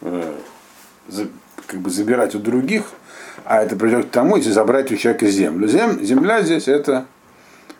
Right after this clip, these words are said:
основное средство производства, то есть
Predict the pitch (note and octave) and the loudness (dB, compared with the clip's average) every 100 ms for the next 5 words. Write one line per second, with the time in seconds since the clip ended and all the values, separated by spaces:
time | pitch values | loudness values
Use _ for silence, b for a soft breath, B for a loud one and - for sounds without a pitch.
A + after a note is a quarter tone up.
0 | - - G#2+ A#2 D3+ D#3+ C3+ B2+ C3 C3 | -12 -4 2 4 6 4 0 2 2 0
1 | G2+ - F#2+ F#2 F2+ D#2+ - B1+ B1+ - | -6 -4 0 2 0 -2 -8 -14 -14 -16
2 | - | -16